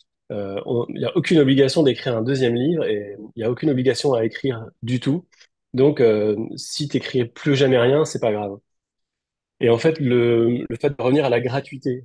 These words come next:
euh, de l'écriture, c'était important. Et, et en même temps, euh, moi, j'étais encore dans le, l'espèce d'énergie de cette langue qui me quittait pas, qui était là, qui était encore, euh, très forte, et j'avais l'impression qu'elle était pas, euh, je pouvais pas l'enterrer, quoi.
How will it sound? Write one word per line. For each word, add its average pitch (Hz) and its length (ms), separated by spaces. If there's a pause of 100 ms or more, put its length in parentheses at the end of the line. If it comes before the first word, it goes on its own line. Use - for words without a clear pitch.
euh, 104 500 (280)
de 120 120
l'écriture, 110 520
c'était - 180
important. 110 500 (400)
Et, 101 1080
et 113 60
en 113 40
même 120 180
temps, 160 240
euh, 123 60
moi, 120 100
j'étais 113 220
encore 120 320
dans 127 140
le, 110 340 (720)
l'espèce 110 580
d'énergie 117 400
de - 60
cette - 240
langue 131 360
qui - 140
me 110 80
quittait - 280
pas, 131 300 (840)
qui - 100
était 107 180
là, 127 160
qui 131 80
était 107 120
encore, 107 340
euh, - 20
très 110 200
forte, 151 300
et 101 220
j'avais 98 400
l'impression 107 380
qu'elle 113 180
était - 160
pas, 131 260
euh, 107 220
je - 800
pouvais 120 120
pas 143 100
l'enterrer, 120 420
quoi. - 220